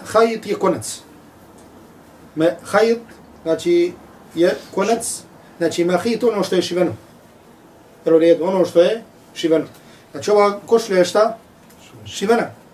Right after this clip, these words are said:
Jel u redu? Dobro. Izraz kod pravnika, kada govore o toj odjeći, znači, ovdje se misli, pojasnit ćemo to, oblačenje odjeće, znači, u smislu pantala, košulje, prsluka, jakne i tako dalje. Jel u redu?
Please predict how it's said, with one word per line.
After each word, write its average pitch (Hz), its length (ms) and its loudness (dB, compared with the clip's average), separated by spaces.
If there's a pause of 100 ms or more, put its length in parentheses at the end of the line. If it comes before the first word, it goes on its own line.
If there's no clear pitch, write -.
(160)
Jel 151 140 4
u 147 40 4
redu? 147 200 2 (880)
Dobro. 143 200 -4 (440)
Izraz 254 400 6
kod 196 160 -6
pravnika, 202 720 2 (920)
kada 175 220 4
govore 175 340 4
o 156 40 2
toj 170 220 0
odjeći, 139 240 -4
znači, 147 180 -6
ovdje 185 140 -2
se 170 100 -4
misli, 180 400 0 (320)
pojasnit 165 280 2
ćemo 151 140 -6
to, 185 140 -2
oblačenje 202 440 0
odjeće, 156 360 -2
znači, 147 160 -6
u - 80 -16
smislu 170 300 -6
pantala, 160 680 0 (280)
košulje, 170 600 0 (100)
prsluka, 160 560 -4 (240)
jakne 165 460 2
i 151 40 -6
tako 170 240 -4
dalje. 127 160 -10 (200)
Jel 185 160 4
u 170 40 8
redu? 156 220 4